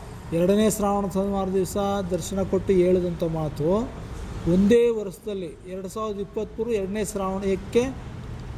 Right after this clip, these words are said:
ಉದ್ಘಾಟನೆ ಆಯ್ತು. ಸ್ವಾಮಿ ಅವೇ ದೇವಸ್ಥಾನ ಎಲ್ಲ ಸೇರಿ ಎಲ್ಲ, ಎಲ್ಲ ಉದ್ಘಾಟನೆ ಆಗಿ ಇಷ್ಟು ದೊಡ್ಡ ದೇವಸ್ಥಾನ ಆಯ್ತು.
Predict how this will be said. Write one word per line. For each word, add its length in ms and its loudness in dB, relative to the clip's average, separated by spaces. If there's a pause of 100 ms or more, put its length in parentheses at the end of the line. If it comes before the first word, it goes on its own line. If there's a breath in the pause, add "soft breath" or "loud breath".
ಉದ್ಘಾಟನೆ 600 2
ಆಯ್ತು. 240 -4
ಸ್ವಾಮಿ 460 -4
ಅವೇ 340 -4
ದೇವಸ್ಥಾನ 420 0
ಎಲ್ಲ 180 0
ಸೇರಿ 300 2
ಎಲ್ಲ, 420 6
ಎಲ್ಲ 160 4
ಉದ್ಘಾಟನೆ 500 -2
ಆಗಿ 280 -2 (380 loud breath)
ಇಷ್ಟು 240 -2
ದೊಡ್ಡ 240 4
ದೇವಸ್ಥಾನ 500 0
ಆಯ್ತು. 300 -4